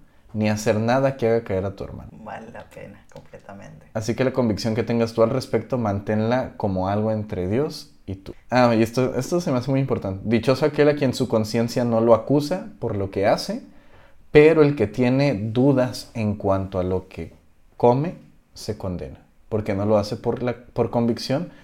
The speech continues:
Speaker 1: y todo lo que no se hace por convicción es pecado". ¿Estás convencido que Halloween es malo?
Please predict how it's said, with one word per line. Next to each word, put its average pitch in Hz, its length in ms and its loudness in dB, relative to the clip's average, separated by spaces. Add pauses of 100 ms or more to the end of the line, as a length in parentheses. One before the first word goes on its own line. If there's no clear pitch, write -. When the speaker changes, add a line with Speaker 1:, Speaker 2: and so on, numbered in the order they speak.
(240)
Speaker 1:
y 98 100 -6
todo 113 220 8
lo 113 100 4
que 110 80 0
no 101 100 0
se 113 120 0
hace 107 240 0
por 117 160 -6
convicción 117 500 -8 (240)
es - 120 -10
pecado". - 320 -12 (340)
¿Estás 120 300 2
convencido 139 720 6
que 101 220 2
Halloween 123 640 4
es 110 140 -4
malo? 117 440 0